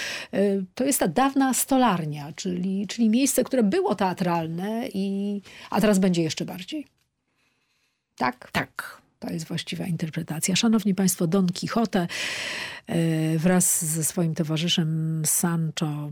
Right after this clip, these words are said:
Speaker 1: Pansą. Rozumiem, że konia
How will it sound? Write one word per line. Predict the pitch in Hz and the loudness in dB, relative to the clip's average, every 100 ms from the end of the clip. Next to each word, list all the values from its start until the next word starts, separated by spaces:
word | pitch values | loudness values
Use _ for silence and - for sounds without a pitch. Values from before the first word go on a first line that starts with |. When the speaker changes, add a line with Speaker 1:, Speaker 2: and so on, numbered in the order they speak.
| - | -6
Speaker 1:
Pansą. | 202 226 226 - 208 202 202 196 190 | 0 4 4 2 0 0 0 -2 0
Rozumiem, | 185 190 208 208 196 | 2 4 4 4 4
że | 180 196 190 190 | 2 2 2 -2
konia | - 240 226 214 202 202 208 | 2 4 4 4 2 0 -4